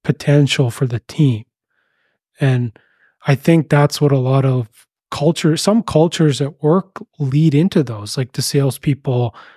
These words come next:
cut each other down or they take leads from other, one another, or,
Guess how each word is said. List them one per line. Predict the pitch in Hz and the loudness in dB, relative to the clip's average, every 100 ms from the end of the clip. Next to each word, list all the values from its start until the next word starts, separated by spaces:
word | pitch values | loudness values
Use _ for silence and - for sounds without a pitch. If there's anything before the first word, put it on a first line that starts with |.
| _ | _
cut | - 139 | -2 -2
each | 127 143 | 0 -2
other | 131 117 | -2 0
down | 170 175 160 143 | 2 4 4 2
or | 127 | 2
they | 120 123 | 0 -2
take | - 139 143 | -2 -2 2
leads | 143 143 | 2 2
from | 143 131 | 0 -2
other, | 131 135 | 0 -2
one | 139 131 | 0 0
another, | 123 123 127 120 120 | -2 -2 -4 -4 -6
or, | 131 135 127 | -4 0 0